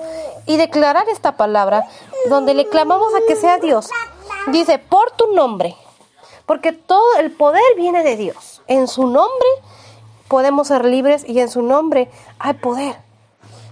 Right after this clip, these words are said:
Dice: "Con tu poder defiéndeme". El único que nos puede defender cuando estamos pasando una situación difícil es Dios. Y dice: "Escucha mi oración".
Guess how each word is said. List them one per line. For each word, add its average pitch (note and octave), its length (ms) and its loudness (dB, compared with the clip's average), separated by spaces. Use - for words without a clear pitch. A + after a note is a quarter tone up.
Dice: C4+ 240 -2
"Con E4 300 -4
tu E4 140 -2
poder F4 300 2
defiéndeme". A#3+ 580 -2
El C4+ 60 -2
único G4+ 220 2
que E4+ 120 2
nos C#4 140 0
puede E4+ 280 0
defender C#4+ 500 -2
cuando B3 200 -2
estamos B3+ 340 -4
pasando A#3 420 -4
una C4 180 0
situación B3 480 -2
difícil B3 460 -6
es B3 180 -2
Dios. - 340 -12
Y C4+ 140 0
dice: C#4 240 0
"Escucha D#4+ 500 -2
mi G#4+ 80 4
oración". E4+ 580 2